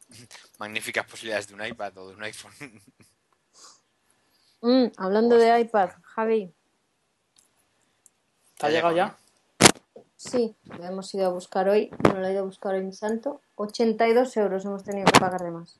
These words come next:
Speaker 3: Hostias, ¿de aduanas?
Speaker 2: Sí.
Speaker 3: Hostias.
Speaker 2: El tanto por ciento del, del valor de, de, de, de, vamos, de lo que es el aparato.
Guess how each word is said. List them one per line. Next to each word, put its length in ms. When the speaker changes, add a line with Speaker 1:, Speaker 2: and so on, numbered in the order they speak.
Speaker 3:
Hostias, 880
¿de 80
aduanas? 540
Speaker 2:
Sí. 280
Speaker 3:
Hostias. 460
Speaker 2:
El 300
tanto 260
por 160
ciento 320
del, 300
del 160
valor 360
de, 380
de, 520
de, 220
de, 500
vamos, 260
de 100
lo 120
que 80
es 80
el 80
aparato. 420